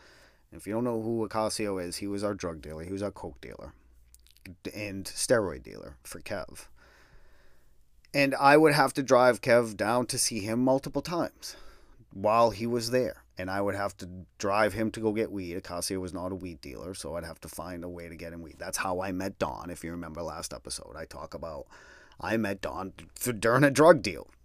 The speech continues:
You know, Susan mailed stuff up for Kev to smoke because it's very difficult to do these robberies without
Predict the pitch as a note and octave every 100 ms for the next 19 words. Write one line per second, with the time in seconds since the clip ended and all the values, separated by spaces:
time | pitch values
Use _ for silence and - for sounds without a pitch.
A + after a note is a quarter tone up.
0 | _ D#2 D2 G2 - G#2 A#2 G#2+ G#2 A2+
1 | - A2 A2+ F#2 G2+ - G2 G#2+ G#2 -
2 | - - - - _ - G2+ G2 F#2 G#2
3 | - F#2+ G2 - G2+ G2 F#2+ G#2 - -
4 | G2 F#2 B2+ E3 D3+ E3 D#3+ D3 C#3+ -
5 | A#2 C#3+ C#3+ C#3 B2+ B2 A#2+ A2 A#2 G#2
6 | G#2 G2+ G2+ F#2+